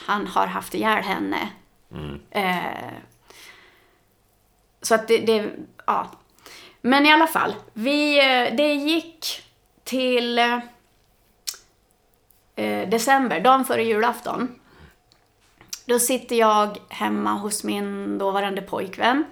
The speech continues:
Speaker 1: Vi har ätit en sen frukost, eh, och sitter kvar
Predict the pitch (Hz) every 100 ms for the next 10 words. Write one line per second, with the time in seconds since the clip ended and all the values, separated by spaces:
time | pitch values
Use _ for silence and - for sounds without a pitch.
0 | - _ - - - - - 220 220 214
1 | 208 202 - 202 202 208 - 202 202 196
2 | 190 196 202 - 180 180 - 262 269 -
3 | - - _ _ _ _ - 196 185 190
4 | 175 - - - _ 208 196 196 - 220
5 | 220 180 190 220 269